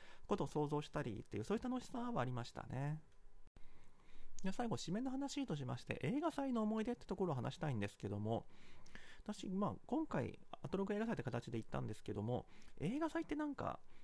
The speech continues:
まあ、映画を一緒に見るってこと自体は大体共通してるものの、具体的にどういう中身になるかって結構まちまちだなと思っておりまして、これも参加要領とか見たら結構書いてるんでわかるんですが、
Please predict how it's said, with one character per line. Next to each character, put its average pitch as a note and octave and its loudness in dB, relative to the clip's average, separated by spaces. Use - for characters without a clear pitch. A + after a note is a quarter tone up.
ま B2 0
あ、 - -4
映 C#4+ 6
画 D#4+ 6
を D#4 4
一 - 0
緒 - 0
に A3 4
見 B3 4
る C4+ 4
っ - 4
て - -2
こ C3+ 2
と B2+ 0
自 B2 0
体 D3 2
は A#2 2
大 A2+ 6
体 B2 0
共 B2+ 2
通 B2+ -4
し B2 -2
て - 0
る B2 2
も A#2+ 0
の A#2+ 0
の、 C3+ 2
具 A#2+ 4
体 C4+ 2
的 D4+ 0
に D4 2
ど G3+ 4
う C#4+ 6
い - 4
う D4 2
中 F#3+ 2
身 D3 2
に A#2 0
な C#3+ 2
る D#3 0
か - 0
っ G#2+ 0
て - -4
結 - -2
構 A#2 4
ま G#2 2
ち D3+ -2
ま F3+ 0
ち - -6
だ D#3 2
な D#3 2
と C3+ -4
思 A2+ 2
っ A#2 -4
て - 0
お A2 2
り A2 2
ま A2+ 0
し - -10
て、 - -6
こ - 0
れ C#4 2
も D4 2
参 F#3 0
加 G3 0
要 G3+ 4
領 D3 2
と A2+ 0
か G#2 -2
見 G#2+ 0
た A2 -2
ら G#2 -2
結 C3+ 0
構 - 0
書 D3+ 4
い C#3+ 0
て - 0
る G#2 2
ん G#2 2
で B2+ 2
わ A2 4
か C#3+ 4
る B2 4
ん G2 0
で G#2 -2
す - -6
が、 C#3 2